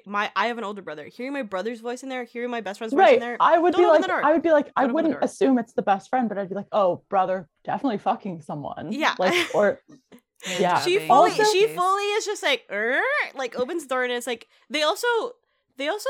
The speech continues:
Speaker 1: look like they're, like, in love in the bed, and I'm like, I
Speaker 2: Yeah.
Speaker 1: don't know, they look like, they look
Speaker 2: She
Speaker 1: like they've been dating for, like, eight
Speaker 2: They
Speaker 1: months. <laughs>
Speaker 2: fall in love so quickly. Pretty much, like, they,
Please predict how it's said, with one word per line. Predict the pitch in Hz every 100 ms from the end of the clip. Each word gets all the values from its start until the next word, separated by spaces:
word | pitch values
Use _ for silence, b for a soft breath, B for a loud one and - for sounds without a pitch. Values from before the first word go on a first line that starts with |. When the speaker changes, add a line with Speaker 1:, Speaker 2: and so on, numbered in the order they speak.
| 480
Speaker 1:
look | 277 359
like | - 302 311
they're, | 294
like, | 247 208 -
in | 196 170 156
love | 202 277 339 285 -
in | 254 285
the | 233
bed, | 247 285 -
and | 226
I'm | 220 214
like, | 190 185 _ 285
I |
Speaker 2:
Yeah. | 302
Speaker 1:
don't | 208 262
know, | 226
they | 277
look | 339 339
like, | 381 -
they | 180 220 269
look | 320
Speaker 2:
She | 359
Speaker 1:
like | 359 -
they've | 262
been | 226 214
dating | 185 190 202
for, | 214
like, | 185 165 165 _ _ _ - 185
eight | 180
Speaker 2:
They | 233 294
Speaker 1:
months. | 403 403 -
<laughs> |
Speaker 2:
fall | 262 254 277 311
in | 311 262
love | 226 226 233 214
so | - - - 185 226 233
quickly. | 220 - - 151 -
Pretty | - 240
much, | 302 311 349
like, | -
they, | 247